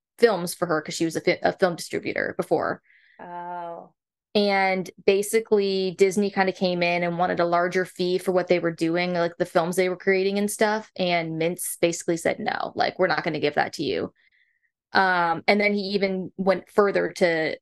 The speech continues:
Speaker 1: threaten Disney and basically say, like, "They're gonna, like, create, we're gonna create films with the Oswald Rabbit. Like, you know, without you, we don't care, like, if you don't take this pay cut." And Disney declined, obviously, as we know.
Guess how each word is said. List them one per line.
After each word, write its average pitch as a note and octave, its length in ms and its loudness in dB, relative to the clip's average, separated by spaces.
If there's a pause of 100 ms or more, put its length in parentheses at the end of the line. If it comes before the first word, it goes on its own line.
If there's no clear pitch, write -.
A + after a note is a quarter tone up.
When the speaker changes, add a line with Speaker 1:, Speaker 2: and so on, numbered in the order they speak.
(140)
Speaker 1:
threaten G3+ 340 0
Disney E3 400 -2
and E3 100 -2
basically E3+ 340 2
say, E3 260 2
like, D3 380 0 (140)
"They're F3+ 240 2
gonna, E3+ 400 0 (200)
like, D3 260 0
create, F#3+ 360 2
we're G3 120 4
gonna F#3+ 160 2
create F#3 280 0
films F3 360 0
with F3 140 4 (180)
the D#3 80 6
Oswald E3 500 0
Rabbit. D#3 320 2
Like, - 200 -2
you F3 60 0
know, D#3+ 120 -2
without F3 460 2
you, E3 260 -4
we E3+ 120 2
don't D#3+ 160 -2
care, D#3 300 0
like, D#3+ 240 -2
if E3+ 100 -4
you E3+ 60 0
don't D#3+ 140 -4
take E3+ 160 -4
this - 120 -4
pay D3+ 180 -2
cut." - 260 -6 (120)
And F3+ 640 0 (100)
Disney F#3+ 720 0
declined, E3+ 540 0
obviously, D#3+ 580 0
as E3 120 -4
we D#3+ 120 0
know. - 380 -2